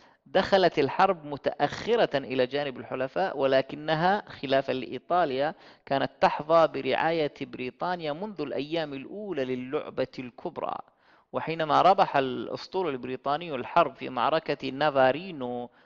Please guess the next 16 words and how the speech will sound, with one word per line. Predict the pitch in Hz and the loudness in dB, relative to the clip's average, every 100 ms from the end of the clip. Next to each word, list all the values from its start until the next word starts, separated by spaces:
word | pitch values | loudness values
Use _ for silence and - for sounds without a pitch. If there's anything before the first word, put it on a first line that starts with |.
| _ - | _ 0
عام | 131 131 - | 0 0 -2
ألف | 170 175 135 | -4 -4 -6
وثمانمائة | 127 131 131 156 143 117 | -6 -4 -6 -6 -4 -2
وسبعة | 123 - 170 113 | -2 -2 0 0
وعشرين، | 131 - 143 - 160 185 196 190 - _ _ | 0 -4 -10 -12 -10 -8 -8 -10 -18 _ _
فقد | 139 143 131 | 0 0 -2
ربح | 156 185 147 139 | -4 -4 -2 -2
حرب | - 170 139 | 2 0 0
استقلال | 135 - 131 - 147 170 | -6 -6 -8 -2 2 2
اليونان، | 151 127 131 143 131 101 104 107 _ _ _ - | 0 -6 -6 -2 -2 -2 -6 -16 _ _ _ -10
وكانت | 131 165 156 135 - | -2 0 0 -4 -2
تجمع | 185 - 139 107 | -4 -2 -6 -4
بين | 131 151 156 | -2 -2 0
البلدين | 131 127 156 143 131 151 165 165 160 | -2 0 0 0 0 -4 -4 -8 -6
تقاليد | - 131 131 127 143 156 135 | -4 0 4 4 2 -2 -4
صداقة. | - 127 131 127 - 110 - | -2 -2 2 0 0 -6 -6